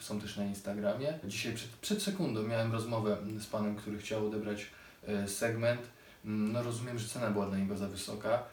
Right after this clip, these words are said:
No to na koniec, e, napisałem, że jasne, rozumiem. E, w związku z tym zapraszam do przeczytania, e, kilku moich postów.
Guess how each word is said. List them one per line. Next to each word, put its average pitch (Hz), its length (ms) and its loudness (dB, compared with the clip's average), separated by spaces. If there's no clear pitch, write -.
No 110 200 -4
to 123 60 -6
na 120 120 0
koniec, 123 480 -4
e, 107 220 -4
napisałem, 110 760 0
że 104 640 0
jasne, 110 420 0
rozumiem. 117 640 0
E, 107 320 2
w 101 60 -4
związku 117 380 -2
z - 100 -6
tym 113 200 0
zapraszam 117 500 0
do 98 80 -2
przeczytania, 110 720 2
e, 104 560 -2
kilku 110 280 -4
moich 107 240 0
postów. 117 600 -2